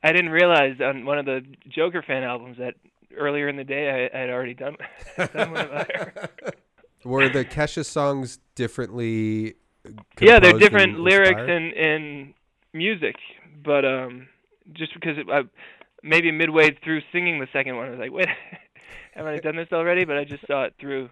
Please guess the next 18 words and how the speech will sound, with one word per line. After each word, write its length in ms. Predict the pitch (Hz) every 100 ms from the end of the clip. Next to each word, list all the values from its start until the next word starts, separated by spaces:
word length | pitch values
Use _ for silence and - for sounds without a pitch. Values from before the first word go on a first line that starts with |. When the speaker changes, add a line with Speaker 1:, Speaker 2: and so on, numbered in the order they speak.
| -
Speaker 1:
and 160 | 131
then 220 | 127 123 131 _ _ - - _ _ -
I, 100 | 139 131
I, 120 | 139 - _ _ _ - 135
I 40 |
burned 420 | 127 127 139 135
the 100 | 127 123
C 100 | 139
D 160 | 127 135
and 80 | 127
it 40 |
was 140 | 113 123
there, 240 | 127 127
and 80 | 131
I 140 | 123 123
said, 100 | 113
"Well, 180 | 127 127
well, 140 | 127